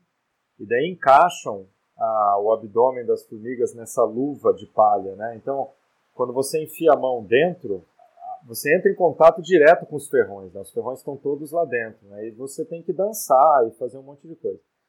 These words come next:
E daí ela, ela tinha feito esse ritual, né? É um ritual mais comum entre os homens, né? Mas as mulheres também podem fazer.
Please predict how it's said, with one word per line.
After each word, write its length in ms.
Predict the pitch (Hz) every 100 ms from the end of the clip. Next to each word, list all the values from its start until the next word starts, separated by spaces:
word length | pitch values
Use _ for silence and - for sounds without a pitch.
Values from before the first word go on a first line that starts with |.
| _ _ _ -
E 80 | 135
daí 260 | 160 165
ela, 320 | 202 226 - 175
ela 220 | 190 220
tinha 180 | 226 226
feito 360 | 220 220 208
esse 180 | 139 127
ritual, 460 | 127 - 110 95 104
né? 160 | 123
É 100 | 147
um 60 | 180
ritual 500 | 185 180 160 156 147 135 -
mais 340 | 131 135 143 -
comum 360 | 143 135 135
entre 260 | 131 123 131
os 400 | 127 113 - -
homens, 560 | 101 110 196 175 117 107
né? 160 | 123 123
Mas 140 | 104
as 100 | 107
mulheres 380 | 123 117 113 -
também 240 | 110 110
podem 260 | - 107 104
fazer. 500 | - 98 95 117